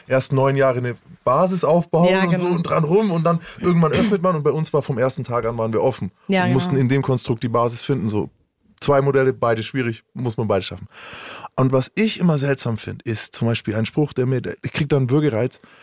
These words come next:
Speaker 1: Appetit holen kann man sich draußen und gegessen
Speaker 2: Gegessen
Speaker 1: wird
Speaker 2: wird
Speaker 1: zu
Speaker 2: zu
Speaker 1: Hause.
Speaker 2: Hause,
Speaker 1: Ich,
Speaker 2: ne?
Speaker 1: da könnte ich, da
Speaker 2: Ah.
Speaker 1: hebt's mich. Und das ist sowas, das kenn ich nur aus monogamen Beziehungen.
Speaker 2: Mhm.
Speaker 1: Das finde ich ist so ein abwertender Spruch für meine eigene Beziehung. Ich finde das,
Speaker 2: Ja.
Speaker 1: weißt du, was ich meine?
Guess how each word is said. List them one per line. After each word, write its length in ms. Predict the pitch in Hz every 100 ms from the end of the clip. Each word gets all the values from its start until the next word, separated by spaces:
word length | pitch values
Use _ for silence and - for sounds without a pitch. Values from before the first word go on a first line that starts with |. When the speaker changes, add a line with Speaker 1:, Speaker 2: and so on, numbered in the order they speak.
| _ -
Speaker 1:
Appetit 600 | 127 135 - - 175 -
holen 200 | 165 147
kann 160 | 135
man 120 | 131 120
sich 140 | 113
draußen 540 | 113 117 160 170 165
und 200 | 165 135
gegessen 260 | 127 117 117
Speaker 2:
Gegessen 200 | 196 -
Speaker 1:
wird 80 | 202
Speaker 2:
wird 80 | 196
Speaker 1:
zu 60 | 226
Speaker 2:
zu 160 | 175 180
Speaker 1:
Hause. 220 | 190 202 196
Speaker 2:
Hause, 60 | 143
Speaker 1:
Ich, 60 | -
Speaker 2:
ne? 0 |
Speaker 1:
da 160 | 156 -
könnte 320 | - 196 190
ich, 240 | 175 180 -
da 120 | 160 196 220
Speaker 2:
Ah. 40 | 196
Speaker 1:
hebt's 460 | 220 254 - -
mich. 340 | 190 220 214 - - - -
Und 160 | - 160
das 100 | 170
ist 160 | 208 -
sowas, 240 | 202 185
das 140 | 165
kenn 180 | - 196
ich 160 | 208 -
nur 180 | 196 185
aus 140 | 170
monogamen 360 | 175 170 170 165
Beziehungen. 360 | - 170 95 - _
Speaker 2:
Mhm. 560 | 190 190 185 175 175 185
Speaker 1:
Das 140 | 147
finde 200 | - 214
ich 100 | 202
ist 180 | 170 -
so 180 | - 196
ein 200 | 175 160 - _
abwertender 760 | - - 165 196 208 - 175 165
Spruch 320 | - 196 202
für 140 | -
meine 220 | 147 139 107
eigene 220 | 170 170
Beziehung. 180 | 151 -
Ich 60 | -
finde 180 | 175 156
das, 120 | - _ _ -
Speaker 2:
Ja. 80 | 202
Speaker 1:
weißt 100 | 220
du, 40 |
was 60 | 196
ich 80 | 190
meine? 180 | 226